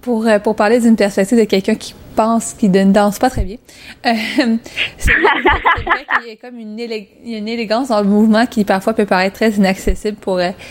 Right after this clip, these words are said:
les personnes qui sont un peu plus, euh, cabochonnes, cabochons. Euh, <laughs> euh, mais justement, je me demandais, est-ce qu'il y a, peut-être pour conclure, est-ce qu'il y a des, des dates prochainement ? Est-ce que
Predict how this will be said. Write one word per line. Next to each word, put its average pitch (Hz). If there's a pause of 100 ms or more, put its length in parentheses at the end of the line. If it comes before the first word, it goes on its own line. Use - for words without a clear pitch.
(180)
les 196
personnes 196
qui -
sont 190
un 185
peu 190
plus, 226
euh, 196
cabochonnes, 214 (260)
cabochons. 214 (680)
Euh, 320 (1400)
<laughs> -
euh, 247 (400)
mais 240
justement, 240
je 339
me 233
demandais, 226
est-ce 254
qu'il 277
y 277
a, 214
peut-être 220
pour -
conclure, 208
est-ce 240
qu'il 262
y 247
a 214
des, 190 (380)
des 214
dates 214
prochainement ? 220
Est-ce 226
que 233